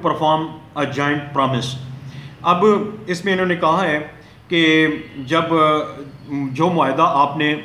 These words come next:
مشترکہ طور پر، اے، کسی پارٹی کے ساتھ کیا تو اس کے اندر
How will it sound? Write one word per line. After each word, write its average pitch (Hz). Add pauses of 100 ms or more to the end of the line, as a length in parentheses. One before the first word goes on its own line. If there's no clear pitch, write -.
مشترکہ 160
طور 131
پر، 127 (580)
اے، 131
کسی 180 (100)
پارٹی 151
کے 160
ساتھ 131 (120)
کیا 135 (680)
تو 185
اس 208
کے 196
اندر 170